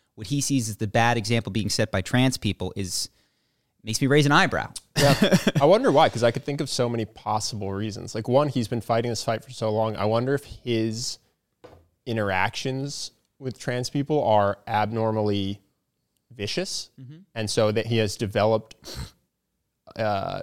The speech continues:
Speaker 2: stronger negative feelings over time. I wonder if his meds have just shifted from when he started to when he was in a medical coma to today. And, you know, I know that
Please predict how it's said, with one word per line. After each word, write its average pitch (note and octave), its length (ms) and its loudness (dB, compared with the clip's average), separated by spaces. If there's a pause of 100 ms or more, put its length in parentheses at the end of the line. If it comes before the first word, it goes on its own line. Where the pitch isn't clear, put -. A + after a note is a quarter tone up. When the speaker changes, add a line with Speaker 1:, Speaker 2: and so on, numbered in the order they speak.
(140)
Speaker 2:
stronger A#2+ 560 2
negative A2+ 300 0
feelings A2+ 340 -4
over G#2 200 -2
time. G#2 440 -8 (260)
I A2 60 0
wonder D#3 200 6
if D#3+ 100 4
his A#2+ 160 0
meds G#2+ 260 0
have C#3+ 80 -8
just C#3+ 160 -4
shifted E3 380 -2
from G2+ 440 -4
when G#2+ 160 -4
he G#2+ 80 -4
started A2 480 -2
to G#2+ 160 -4
when G2+ 140 -2
he G2+ 40 -4
was G2+ 100 -6
in G#2 80 -4
a - 20 -4
medical G#2 340 -2
coma A2 340 -4
to B2+ 120 -4
today. C#3 360 -2
And, G#2+ 100 -6
you G#2 40 -2
know, G#2 60 0
I G#2 80 0
know G#2 220 0
that G#2 180 -6